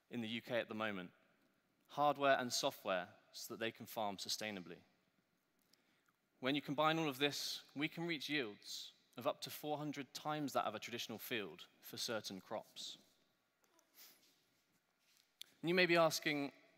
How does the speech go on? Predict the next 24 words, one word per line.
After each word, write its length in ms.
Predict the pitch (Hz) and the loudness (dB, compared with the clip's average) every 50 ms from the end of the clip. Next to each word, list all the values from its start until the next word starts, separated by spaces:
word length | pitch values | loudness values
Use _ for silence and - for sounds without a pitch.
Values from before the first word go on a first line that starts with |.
| _ _ _ _ _ _ _ _ _ - | _ _ _ _ _ _ _ _ _ -12
the 60 | - 135 | -10 -6
question, 320 | - 147 135 - - 135 | -4 -2 -2 -2 -4 -4
"How 180 | 113 131 147 147 | -2 0 2 2
are 40 | 143 | 2
you 60 | 135 | 0
gonna 140 | 131 131 127 | -2 -4 -6
feed 220 | - - 127 - | -4 -6 -6 -6
the 60 | 120 | -4
world 180 | 113 117 113 101 | -4 -2 -2 -2
with 100 | 104 104 | 0 0
lettuce?" 600 | 101 98 - - 90 - - - - - - - - _ _ - | 0 -2 -2 -6 -10 -8 -8 -10 -10 -10 -12 -16 -20 _ _ -6
Well, 260 | 127 127 127 123 117 - - _ _ _ _ - - | -2 -2 -2 -2 -4 -8 -14 _ _ _ _ -18 -8
we're 160 | 123 127 123 117 | -2 0 0 0
not. 220 | 107 90 - - - _ _ _ - _ _ _ _ _ _ _ _ - - | 0 -2 -4 -6 -14 _ _ _ -20 _ _ _ _ _ _ _ _ -4 -2
We've 160 | 135 131 143 | -2 0 2
already 220 | 160 165 151 143 | 2 2 2 2
grown 280 | 123 143 139 143 147 147 | 2 4 4 4 6 4
over 160 | 139 135 131 | 4 2 0
forty 340 | 123 - 143 139 135 - 127 | 0 -2 -2 -2 -2 -2 -4
types 360 | - - 131 127 120 - - | 4 6 6 6 6 4 -4
of 80 | 135 - | -4 -4
different 320 | 135 123 - 135 123 113 | -4 -4 -4 -6 -6 -4
crop, 240 | - 127 120 117 - - - - - _ _ _ _ _ _ _ _ _ _ _ _ _ - | 0 2 2 2 2 -4 -20 -20 -20 _ _ _ _ _ _ _ _ _ _ _ _ _ -4
including, 680 | 131 135 - - 151 156 156 147 151 143 143 143 143 127 | -4 -4 -4 0 2 2 4 4 4 4 2 0 -4 -6